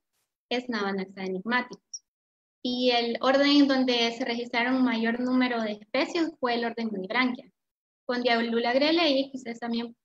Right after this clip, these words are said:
les coloqué un ejemplo de, de un nudibranquio que está señalándolo ahorita ahí en la pantalla. Eh, también está Doryoprismatica sedna, Felimida dali, Felimida sponi, Yoluna ocer, Taringa ibica.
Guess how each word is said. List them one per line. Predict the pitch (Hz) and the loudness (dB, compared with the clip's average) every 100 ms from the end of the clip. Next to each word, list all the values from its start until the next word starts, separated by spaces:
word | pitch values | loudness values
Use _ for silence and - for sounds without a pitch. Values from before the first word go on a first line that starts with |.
| - | -8
les | 240 233 233 - | -4 -4 -6 -6
coloqué | 233 226 220 | -8 -6 -6
un | 226 | -6
ejemplo | 226 262 240 233 226 | -2 -2 -2 -4 -4
de, | 214 196 185 185 185 - | -4 -4 -4 -4 -8 -12
de | 196 | -12
un | 208 214 | -8 -4
nudibranquio | 233 277 339 294 285 285 | -2 2 4 4 4 -2
que | |
está | 233 - 190 196 _ | -6 -12 -14 -14 _
señalándolo | - 214 214 220 214 | -12 -10 -10 -10 -8
ahorita | 226 226 - | -8 -10 -10
ahí | 220 226 | -6 -6
en | |
la | 226 | -6
pantalla. | 226 269 285 269 269 _ _ _ _ _ _ _ | -6 -4 -2 -2 -4 _ _ _ _ _ _ _
Eh, | - 220 220 | -8 -6 -4
también | 220 220 226 | -4 0 -2
está | 233 233 | 2 2
Doryoprismatica | 226 214 233 220 208 - 180 | 0 -2 -6 -6 -8 -12 -8
sedna, | - 269 285 277 277 277 | 0 2 4 4 4 2
Felimida | 240 220 208 185 | -4 -4 -6 -4
dali, | 202 240 262 269 269 277 _ _ - | 2 2 4 2 -2 -4 _ _ -6
Felimida | 247 240 233 214 | -4 -2 -4 -6
sponi, | 214 _ - 269 277 269 269 | -8 _ 0 4 4 2 0
Yoluna | 233 226 220 202 214 | -2 -4 -4 -2 0
ocer, | 269 285 269 262 262 - _ _ _ | 0 0 -2 -2 -4 -18 _ _ _
Taringa | 247 233 226 214 | -4 -2 -2 -4
ibica. | 190 190 285 285 285 | -4 2 0 2 -2